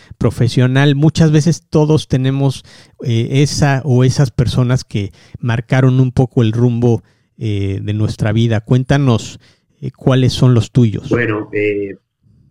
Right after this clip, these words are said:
Speaker 2: la verdad es que, eh, hablando un poco de conocer qué hay detrás de la persona, te podría decir que tengo grandes influencias como, no sé, un Quijote de la Mancha,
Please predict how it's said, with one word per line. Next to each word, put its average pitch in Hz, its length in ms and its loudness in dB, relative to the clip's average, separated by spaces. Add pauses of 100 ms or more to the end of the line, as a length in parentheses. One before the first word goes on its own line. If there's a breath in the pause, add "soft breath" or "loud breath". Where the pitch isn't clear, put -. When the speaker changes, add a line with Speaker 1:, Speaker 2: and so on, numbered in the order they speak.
(260)
Speaker 2:
la 117 120 -4
verdad 170 180 -2
es 202 160 -10
que, 95 360 -4
eh, 85 360 -6 (560)
hablando 107 320 -4
un 113 60 -8
poco 113 180 -2
de 82 100 -4
conocer 85 520 -6
qué 95 100 -4
hay 95 80 0
detrás 92 240 -6
de - 60 -8
la 82 120 -6
persona, 92 320 -4
te 82 100 -2
podría 85 240 -4
decir 87 320 -4
que - 220 -6 (500)
tengo 98 200 -2
grandes 90 440 -6
influencias 85 540 -4
como, 78 240 -2
no 78 200 -2
sé, 78 160 -2
un 82 220 -2
Quijote 80 400 -6
de 78 80 0
la 76 100 -2
Mancha, 80 680 -2